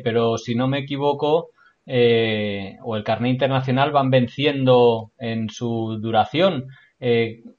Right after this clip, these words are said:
¿es esto cierto o cómo lo hacéis con la, y si es cierto, cómo se hace para renovar en ruta,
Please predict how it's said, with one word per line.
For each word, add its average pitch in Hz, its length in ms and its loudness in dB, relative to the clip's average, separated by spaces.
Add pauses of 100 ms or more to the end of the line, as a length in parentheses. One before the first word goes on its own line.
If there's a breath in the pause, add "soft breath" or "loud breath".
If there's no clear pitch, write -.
(420)
¿es 135 240 -2
esto 160 240 0
cierto 180 420 2
o 131 80 4
cómo 147 220 -2
lo 147 80 4
hacéis 139 260 -2
con 139 180 -4
la, 139 360 4
y 131 100 -2
si 127 180 -4
es 127 140 -4
cierto, 139 260 -4
cómo 135 240 -4
se 131 120 -2
hace 131 320 0
para 127 200 4
renovar 123 440 4
en 120 120 0
ruta, 139 440 -2